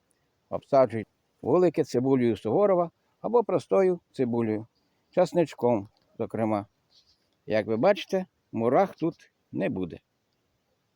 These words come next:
На цьому вулику, на кілках, немає пластикових половинок.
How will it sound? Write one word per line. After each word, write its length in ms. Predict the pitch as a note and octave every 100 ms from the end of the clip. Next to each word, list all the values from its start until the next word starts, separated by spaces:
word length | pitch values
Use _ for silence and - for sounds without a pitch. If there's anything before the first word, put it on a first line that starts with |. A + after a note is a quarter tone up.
| _ - _ _ _ _ _ _ _ - - _ _ _ _ _ _ _ _ _ _ _ _ - -
На 320 | - G#2+ -
цьому 440 | - C3+ F#3 F#3+
вулику, 540 | F3+ F#3+ F#3+ D#3+ F3+ F#3+ - _ _ _ _ _ _ _ _ _
на 180 | A2 A#2
кілках, 760 | - F#2+ - C3 D#3 F3 - _ _ _ _ _ _ -
немає 540 | A3 G#3 F3 D#3 C#3
пластикових 760 | - B2 A#2+ - A#2 A#2+ A#2 -
половинок. 800 | A2+ A2+ A2+ G#2+ G2 _ -